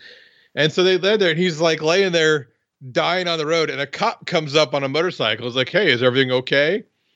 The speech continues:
And they, they try to pull, like, a full-on, like, Weekend at Bernie's, like, "Oh, no,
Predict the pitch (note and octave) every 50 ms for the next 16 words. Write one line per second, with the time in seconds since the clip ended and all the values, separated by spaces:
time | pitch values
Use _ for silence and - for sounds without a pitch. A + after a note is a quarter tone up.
0 | _ _ D3+ D3 E3 E3 E3 - G#3 G3+ G3 G3 - A3 G#3 G3+ F#3+ C#3+ - F3+
1 | F3+ E3+ D#3+ D3 C#3 B2+ - - - E3 E3+ E3+ E3 D#3+ D3+ D3+ D3+ D3+ D3+ D3
2 | C#3 B2+ B2 A2+ A#2 B2 C3+ C3+ - D3 C#3 C3+ C3 A#2+ G#2+ - A#2+ A#2 A#2+ A#2+
3 | B2 B2+ C3 B2 - B2 B2+ B2 - - G3 A#3+ B3+ A#3 A3+ A#3+ B3+ C4 A#3 F3
4 | C3+ B2+